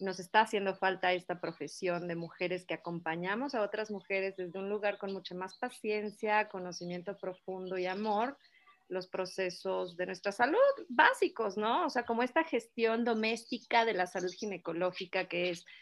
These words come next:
saber tratar infecciones, el cólico, la rosada, amorosa. <laughs> Lo que nos pasa, la hemorroide, ya sabes,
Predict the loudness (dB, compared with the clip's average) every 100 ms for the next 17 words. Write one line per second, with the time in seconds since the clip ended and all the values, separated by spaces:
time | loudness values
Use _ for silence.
0 | -20 -20 2 4 4 4 2 2 0 -6
1 | 0 4 6 6 4 2 0 0 -4 -2
2 | -4 0 2 4 2 -2 -6 -2 2 4
3 | 4 4 2 -2 -18 -20 _ 8 8 6
4 | 8 8 10 10 8 8 6 4 -4 -20
5 | -4 -2 2 2 2 0 -4 -4 -4 -2
6 | 2 4 2 0 -2 8 8 12 10 12
7 | 10 8 8 6 6 2 4 -2 -2 _
8 | _ 4 10 10 10 8 8 10 8 8
9 | 6 2 -4 8 12 12 12 10 6 6
10 | 8 6 6 8 10 8 6 4 4 2
11 | 2 6 8 8 8